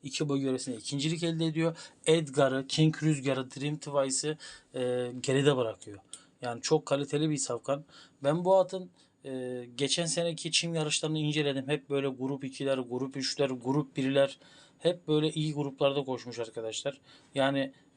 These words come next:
e, koşmuş olduğu çim yarışları bence, e, yani çimde kazanamamasının sebebi güçlü, daha potansiyeli, daha kaliteli atlarla çarpıştığı için arkadaşlar.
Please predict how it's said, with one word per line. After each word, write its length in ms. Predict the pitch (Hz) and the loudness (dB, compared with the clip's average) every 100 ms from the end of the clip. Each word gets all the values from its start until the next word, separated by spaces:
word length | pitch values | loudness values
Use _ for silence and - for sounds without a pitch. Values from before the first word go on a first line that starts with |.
| - | -12
e, 140 | - | -12
koşmuş 500 | - - 143 160 156 | -6 -2 -2 -2 0
olduğu 300 | 160 147 147 | 0 0 -2
çim 280 | 147 160 156 | 0 2 2
yarışları 440 | 143 135 - 139 131 | 2 2 0 0 0
bence, 440 | 127 131 151 160 - _ - | 0 0 0 -2 -8 _ -6
e, 240 | 123 120 117 - | -4 -2 -6 -2
yani 180 | 131 123 | 0 2
çimde 320 | - 147 139 | 0 2 0
kazanamamasının 840 | - 131 139 147 147 131 131 123 | 0 2 2 4 4 2 -2 -4
sebebi 540 | 123 143 135 131 165 160 _ 131 | -4 -2 -2 -2 -4 -8 _ -14
güçlü, 760 | 120 113 131 - 143 139 147 - - _ | -12 -6 -2 -2 -2 -4 -4 -10 -20 _
daha 220 | 123 135 - | 4 4 4
potansiyeli, 720 | 135 - 131 131 123 120 117 | -4 -2 -2 0 -4 -4 -2
daha 240 | 117 143 | 0 0
kaliteli 400 | - 135 131 131 | 0 0 0 -2
atlarla 320 | 127 127 127 | -2 -2 -4
çarpıştığı 520 | 127 120 117 135 - 143 | -2 -4 -4 -2 -2 -4
için 240 | 131 120 | -4 -6
arkadaşlar. 600 | 110 110 110 - 147 | -8 -10 -8 -6 -8